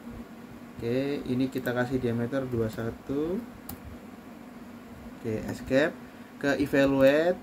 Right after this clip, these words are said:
measure, klik kiri skate ini, dan skate, dan permukaan ini. Oke, dia delta Z-nya sepuluh koma nol lima. Oke.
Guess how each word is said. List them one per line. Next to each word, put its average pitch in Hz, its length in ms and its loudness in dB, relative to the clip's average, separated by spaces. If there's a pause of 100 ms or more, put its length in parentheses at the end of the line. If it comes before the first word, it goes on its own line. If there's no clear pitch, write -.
measure, 135 800 0
klik 123 240 -6
kiri 117 160 2
skate 117 400 -4
ini, 147 480 2 (1040)
dan 123 880 4 (160)
skate, - 320 -8 (240)
dan 123 160 4
permukaan 117 480 4
ini. 104 120 -2 (1200)
Oke, 123 320 4
dia 139 240 6 (720)
delta 120 560 4
Z-nya 123 400 2
sepuluh 131 320 4
koma 117 400 0
nol 117 240 0
lima. 110 320 0 (320)
Oke. 120 400 -2